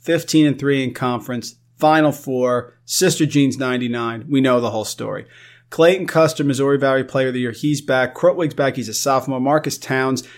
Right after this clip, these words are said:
That's a total, Gus, of thirty-five point eight points per game coming back on a Final Four team. If this team had any other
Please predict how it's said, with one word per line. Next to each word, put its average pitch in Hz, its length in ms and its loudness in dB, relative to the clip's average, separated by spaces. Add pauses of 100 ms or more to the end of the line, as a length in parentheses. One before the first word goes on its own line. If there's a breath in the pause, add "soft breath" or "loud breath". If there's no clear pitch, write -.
(140)
That's 160 240 4
a 185 60 4
total, 156 320 4
Gus, 139 240 2
of 120 160 -2
thirty-five 147 640 2
point 135 240 -2
eight 127 180 -2
points 123 260 -4
per 120 120 -4
game 117 240 0
coming 117 320 -2
back 123 320 0
on 120 80 -2
a 110 60 -2
Final 117 340 0
Four 110 260 -2
team. 107 320 -6 (300 loud breath)
If 123 180 2
this 160 360 4
team 139 480 0 (120 soft breath)
had 123 260 -2
any 160 420 2
other 151 500 2